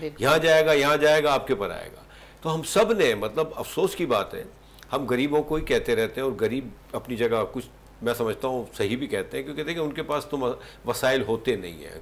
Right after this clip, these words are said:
Speaker 2: खाना पीना इतना मुश्किल होता है, कहाँ से survive करेंगे? दवाइयाँ इतनी महंगी हैं, कहाँ से survive करेंगे? वो तो बेचारे अपने तई जो भी होता है, इनका जो छोटा मोटा मामला होता है, उसको लेके चल रहे होते हैं। तो ऐसा भी देखने में आया है। क्या कहते हैं डॉक्टर साहब आप?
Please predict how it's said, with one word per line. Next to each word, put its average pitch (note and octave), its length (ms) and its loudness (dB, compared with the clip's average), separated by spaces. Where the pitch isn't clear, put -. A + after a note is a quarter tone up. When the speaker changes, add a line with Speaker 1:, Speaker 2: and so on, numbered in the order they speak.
Speaker 2:
खाना B2+ 240 -2
पीना B2+ 260 -6
इतना C3 200 -6
मुश्किल B2+ 300 -6
होता A2+ 240 -4
है, A#2+ 80 -6
कहाँ B2 240 -10
से D#3+ 120 -12
survive D#3+ 440 -2
करेंगे? F#2+ 340 -8
दवाइयाँ B2 400 4
इतनी C3+ 220 -2
महंगी C3 360 -2
हैं, B2+ 120 -4
कहाँ A#2 180 -4
से C#3 80 -10
survive D#3 460 -4
करेंगे? F2 320 -8
वो C#3+ 80 0
तो D3+ 120 -4
बेचारे D3 300 2
अपने C#3+ 240 0
तई C3+ 280 2
जो C3 180 4
भी C#3 80 0
होता B2 320 2
है, A#2+ 100 4
इनका A2+ 240 -2
जो G#2+ 140 -6
छोटा A2+ 280 -4
मोटा A2 180 0
मामला G#2 320 -4
होता G#2 200 -6
है, G2+ 60 -8
उसको - 140 -6
लेके G2 220 -4
चल F#2+ 120 -10
रहे D#2+ 200 -12
होते - 220 -16
हैं। - 100 -20
तो B2+ 60 2
ऐसा C3 220 2
भी F#3+ 100 6
देखने B2+ 340 2
में E2 100 -6
आया D2+ 100 -10
है। - 260 -12
क्या E3 120 2
कहते E3+ 80 0
हैं F3+ 100 -2
डॉक्टर F3+ 220 -2
साहब C3+ 120 0
आप? D#2 180 -8